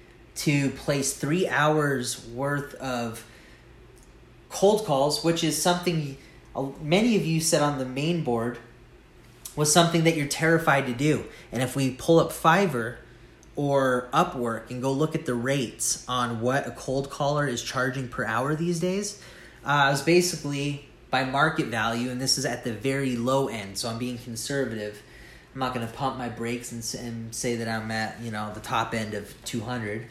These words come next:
even though I think I am secretly. But, you know, let's just say fifty. Well, that's, that's like a hundred and fifty dollars that I was willing to give out there, get a kid some business, and it was supposed to be entertaining for the community, and that's it,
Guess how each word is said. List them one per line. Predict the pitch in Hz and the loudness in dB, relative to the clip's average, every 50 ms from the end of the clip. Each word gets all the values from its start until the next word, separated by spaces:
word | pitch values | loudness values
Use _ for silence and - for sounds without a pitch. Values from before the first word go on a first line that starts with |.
| - - | -16 -14
even | 113 110 | -12 -10
though | 113 110 107 | -8 -8 -8
I | 101 | -10
think | 98 - 120 113 104 - | -10 -10 -10 -10 -10 -12
I | 110 104 107 | -12 -12 -12
am | 110 110 107 110 107 | -12 -12 -12 -10 -12
secretly. | - - 107 101 - - 104 104 101 98 - - - - - - - - - - - | -10 -10 -12 -14 -14 -16 -16 -16 -18 -18 -20 -20 -20 -20 -20 -20 -20 -20 -20 -6 2
But, | 143 147 147 139 | 4 4 4 6
you | 156 160 | 4 6
know, | 151 151 156 | 6 6 6
let's | 160 160 - | 6 4 2
just | 185 165 - | 0 2 4
say | 180 151 147 | 4 4 4
fifty. | - - - 165 156 156 - - 98 90 - - - - - - - - - - - | 2 4 6 6 6 6 2 -4 -10 -12 -12 -16 -20 -20 -20 -20 -20 -20 -20 -4 2
Well, | 208 220 233 233 | 6 6 8 8
that's, | 175 196 233 226 - - - - - - - - | 6 4 4 4 4 2 2 2 -2 -10 -16 0
that's | - 190 190 190 | 2 2 4 6
like | 233 190 | 4 4
a | 170 | 4
hundred | 143 - - 196 202 185 | 2 2 2 4 4 4
and | 175 160 | 2 2
fifty | - - 185 180 180 190 180 | 2 2 0 2 2 0 2
dollars | 151 147 147 151 156 151 117 92 - - - - - - - - - - - - - - - | 4 4 6 6 6 4 4 0 -4 -6 -10 -12 -12 -16 -20 -20 -20 -20 -20 -20 -20 -4 2
that | 139 135 135 - | 2 2 4 4
I | 139 | 4
was | 143 143 131 131 | 2 2 2 2
willing | 143 147 151 147 143 | 2 4 4 4 2
to | 135 | 0
give | 123 139 143 | 0 0 2
out | 139 135 131 127 127 | 4 4 2 2 2
there, | 135 127 123 123 | 0 0 2 0
get | 120 117 123 139 151 | 0 0 0 2 2
a | 165 | 2
kid | 165 - - 165 160 151 151 | 0 0 2 2 2 2 2
some | - 156 143 | 0 0 0
business, | 120 120 110 104 - 104 104 107 - - | 0 0 -2 -2 -4 -6 -8 -8 -6 -6
and | 123 135 | -4 -2
it | 147 | 0
was | 147 143 | 0 2
supposed | - - 165 165 165 160 | 6 6 6 6 6 4
to | - | 2
be | 156 147 | 0 0
entertaining | 143 143 143 139 - - - 135 131 131 135 135 | 0 -2 -4 -4 -6 -8 -8 -8 -6 -6 -8 -8
for | 123 - 131 | -8 -8 -8
the | 113 117 | -8 -8
community, | 113 - - 113 110 110 107 107 104 107 107 107 | -8 -8 -8 -8 -6 -6 -6 -6 -6 -6 -6 -6
and | 104 104 | -6 -6
that's | 101 98 - - - | -8 -8 -8 -8 -10
it, | - - | -10 -10